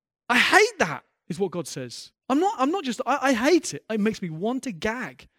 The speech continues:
is what it says. And that, my friends, is, is the Bible's warning to us about the reality of allowing riches to, to become what they were to this guy.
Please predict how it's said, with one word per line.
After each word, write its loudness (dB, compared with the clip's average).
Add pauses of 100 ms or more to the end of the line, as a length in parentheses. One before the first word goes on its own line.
(600)
is -12
what -6
it -10
says. -8
And -2
that, 0 (560)
my -2
friends, -2
is, -2 (840)
is -10
the -4
Bible's -4
warning -4
to -10
us -12
about -6
the -8
reality -6 (760)
of -6 (600)
allowing -6
riches -10
to, -8 (640)
to -14
become -6
what -8
they -4
were -4
to -16
this -10
guy. -16